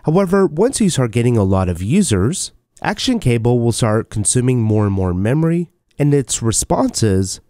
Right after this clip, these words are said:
will start to get slower. And so plugging in AnyCable, you'll basically be able to run your Rails application as you would normally, but the main difference would be the infrastructure.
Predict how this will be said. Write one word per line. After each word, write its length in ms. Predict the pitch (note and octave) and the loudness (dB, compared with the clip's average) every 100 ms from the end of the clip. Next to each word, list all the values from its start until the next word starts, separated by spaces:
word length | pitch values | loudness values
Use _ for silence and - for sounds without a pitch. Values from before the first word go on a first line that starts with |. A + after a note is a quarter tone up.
| _ - | _ -2
will 100 | C#3+ | 0
start 300 | - A2 F2+ | 2 0 -2
to 80 | |
get 200 | - F#2+ | -4 -2
slower. 600 | - - D#3+ F#3 F2+ E2 - _ _ - | -2 0 2 2 0 -4 -10 _ _ -6
And 100 | G3 | 0
so 140 | A3+ | 2
plugging 380 | G3+ E3 C3 A#2 | 2 0 0 0
in 220 | A2+ G#2 | 2 2
AnyCable, 760 | - A#3 C#4+ D#3+ G#2+ F2 G2 C3+ - _ - | 0 0 0 0 0 2 0 -2 -8 _ -2
you'll 140 | F#3 | 0
basically 680 | F#3+ C#3 C#3+ - D3 D3 C#3+ | 2 2 0 -2 -2 2 2
be 240 | B2 A#2 | 2 2
able 180 | A2+ C3 | 2 0
to 120 | C3+ G#2+ | 0 -2
run 380 | G2+ G2+ D#3 - _ _ | 0 -2 -4 -10 _ _
your 180 | D3 C#3+ | 0 2
Rails 380 | C3 C#3+ E3+ C#3+ | 2 2 0 0
application 560 | B2 A2+ B2+ B2+ C#3+ | -2 -2 0 0 2
as 240 | A#2 G2 G#2+ | 2 0 0
you 140 | A2 | 0
would 240 | F#2+ G2 | 2 0
normally, 540 | F#2+ F#3 E3 G2+ G2+ A#2 - - - | 2 2 2 2 0 -4 -12 -12 -6
but 140 | E3+ | -2
the 80 | E3+ | 0
main 260 | G3+ B3+ | 2 0
difference 420 | A#2 A2 A2 A#2 - | 0 -2 -2 -2 0
would 180 | G#2 | 0
be 180 | G2+ G2+ | 0 -2
the 240 | F2 G2+ C#3 | -2 0 0
infrastructure. 800 | E3 C#3+ - G2+ F2+ - D2 | 2 -2 0 -2 -4 -4 -6